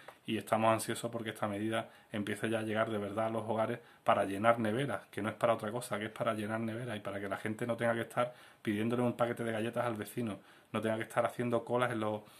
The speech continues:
en los, en los repartos de alimentos, no tenga que estar, eh, solicitando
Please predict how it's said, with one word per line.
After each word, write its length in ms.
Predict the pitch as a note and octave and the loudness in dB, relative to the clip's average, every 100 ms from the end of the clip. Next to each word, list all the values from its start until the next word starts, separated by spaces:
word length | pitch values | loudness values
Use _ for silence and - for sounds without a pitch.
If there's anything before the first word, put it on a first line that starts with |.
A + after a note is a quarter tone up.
| - _ _ _ _ _ - | -20 _ _ _ _ _ -4
en 180 | G#2+ G2+ | -2 0
los, 500 | G2+ G2 G2 G2 A2 | 0 0 -2 -6 -6
en 120 | G#2+ | -4
los 200 | G2+ G2 | 0 0
repartos 440 | G2+ A2 - B2+ | 0 -2 0 0
de 60 | A#2+ | 0
alimentos, 400 | A2 G#2 A#2 G#2+ | 0 0 -2 -2
no 80 | G2 | -2
tenga 200 | G#2+ A2+ | 0 0
que 60 | |
estar, 420 | A2+ - A#2 A2+ A2 | 0 4 4 4 2
eh, 220 | A2 G#2+ | 0 -2
solicitando 720 | - A#2 G#2+ A2 A#2 A#2 A2+ | -2 -2 0 2 2 2 -2